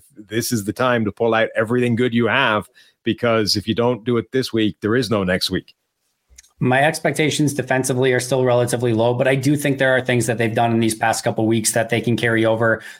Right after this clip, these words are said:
Speaker 2: They've, they've just been better. They've been better at tackling. They've been better in communication, rallying to the football, playing cohesive football. It just, it's,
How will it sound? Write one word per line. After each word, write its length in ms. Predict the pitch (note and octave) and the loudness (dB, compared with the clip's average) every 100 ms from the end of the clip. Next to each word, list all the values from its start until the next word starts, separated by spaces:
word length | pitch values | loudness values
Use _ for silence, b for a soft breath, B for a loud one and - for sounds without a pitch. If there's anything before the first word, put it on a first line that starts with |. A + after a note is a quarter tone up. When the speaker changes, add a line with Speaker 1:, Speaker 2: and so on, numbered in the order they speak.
| - | -4
Speaker 2:
They've, 200 | A#2+ B2 C#3 | -4 -4 -2
they've 240 | D#3 B2 | 0 2
just 160 | G3 G3 | 0 2
been 160 | F#3+ | 2
better. 400 | C#3+ B2 A2+ G#2+ | 2 2 2 0
They've 120 | A2 B2 | 0 0
been 160 | C3 | 0
better 200 | C3 C#3 C3+ | 2 2 2
at 100 | B2+ | 2
tackling. 480 | B2+ B2 B2+ B2+ | 0 2 2 2
They've 100 | A#2 | 2
been 140 | A2 A2 | 2 2
better 180 | B2 B2+ | 2 2
in 80 | |
communication, 800 | A#2+ B2+ A#2 B2 A#2 A#2+ A#2+ A#2 B B | 2 0 0 0 0 2 2 0 B B
rallying 260 | A#2+ B2+ B2 | 0 2 2
to 60 | A#2 | 0
the 80 | |
football, 480 | A#2 B2 - A#2+ A2+ | -2 -4 0 0 0
playing 340 | - C3 B2+ B2+ | 0 2 2 0
cohesive 460 | B2 A#2+ A2+ A#2+ | 0 0 0 -2
football. 260 | B2 - C#3 | -4 -2 -2
It 60 | |
just, 260 | B2+ D#3+ - B B - | 0 -2 -4 B B -6
it's, 200 | A#2+ | -4